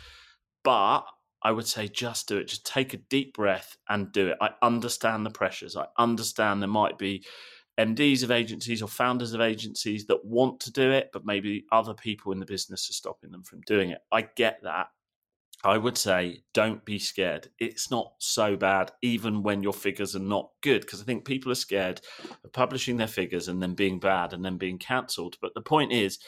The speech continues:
that's the first step in the process. Publish your figures. If you have a problem,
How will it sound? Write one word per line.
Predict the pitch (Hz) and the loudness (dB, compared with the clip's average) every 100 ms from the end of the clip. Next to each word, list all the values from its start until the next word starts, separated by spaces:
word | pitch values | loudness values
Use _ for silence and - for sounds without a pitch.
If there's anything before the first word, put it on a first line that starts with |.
| - - - | -20 -18 -2
that's | 131 - | -2 -2
the | 120 | -10
first | - 127 113 | 0 2 2
step | - 117 - | 2 -2 -2
in | 98 | -6
the | - | -2
process. | 117 117 - - - - _ _ - | 0 0 -2 -10 -12 -18 _ _ -10
Publish | - 160 147 131 - | -2 0 4 2 2
your | 110 | 0
figures. | 127 131 90 82 - _ _ - | 0 2 0 -4 -10 _ _ -6
If | 127 127 | -4 -2
you | |
have | 120 143 135 | -2 -2 -2
a | 123 | -2
problem, | 143 143 87 92 131 | -2 0 0 -2 -4